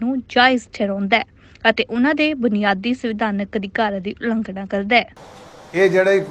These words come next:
Speaker 2: ਦਸਤਾਰ ਆ, ਇਹ ਸਿੱਖਾਂ ਦਾ ਕਕਾਰ ਆ। ਦਸਤਾਰ ਲਾਉਣ ਨੂੰ ਕੋਈ ਵੀ ਬੰਦਾ ਮਜਬੂਰ ਨਹੀਂ ਕਰ ਸਕਦਾ।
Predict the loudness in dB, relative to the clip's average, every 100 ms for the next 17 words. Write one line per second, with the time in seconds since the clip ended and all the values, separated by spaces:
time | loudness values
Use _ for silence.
0 | -8 -8 2 4 6 6 4 4 2 -6
1 | -8 -4 -2 -2 -4 0 2 2 0 -4
2 | -8 -14 -20 -20 -20 -20 -20 -20 -20 -20
3 | -20 -20 -20 -18 -18 -18 -20 -20 -20 -20
4 | -20 -18 -2 0 2 4 6 6 4 2
5 | 2 0 -2 -4 -4 -6 -4 2 4 2
6 | 0 0 2 2 2 -2 -4 -4 -4 -4
7 | -4 -2 0 0 -2 0